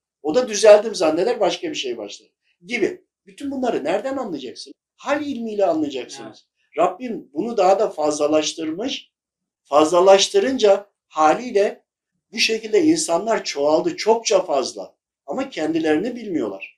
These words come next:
Speaker 2: Evet.
Speaker 1: Ve biz ayetleri anlamıyoruz.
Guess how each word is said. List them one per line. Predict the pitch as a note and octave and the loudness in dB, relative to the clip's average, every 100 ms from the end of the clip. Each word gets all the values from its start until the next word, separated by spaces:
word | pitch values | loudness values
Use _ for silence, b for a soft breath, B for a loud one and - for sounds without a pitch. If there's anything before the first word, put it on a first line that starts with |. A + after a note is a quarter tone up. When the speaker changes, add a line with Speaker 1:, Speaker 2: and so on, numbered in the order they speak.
| _ | _
Speaker 2:
Evet. | C3+ _ _ | _ _ _
Speaker 1:
Ve | G3+ C#4 C#4 _ _ _ _ | 2 2 0 _ _ _ _
biz | A#3 - | -10 -6
ayetleri | D3 E3 F3 F3+ F#3+ G#3+ | -2 0 0 -2 -4 0
anlamıyoruz. | D3+ C3+ D3+ G#3+ C#3 - - - | 0 -2 -4 -2 -4 -4 -12 -18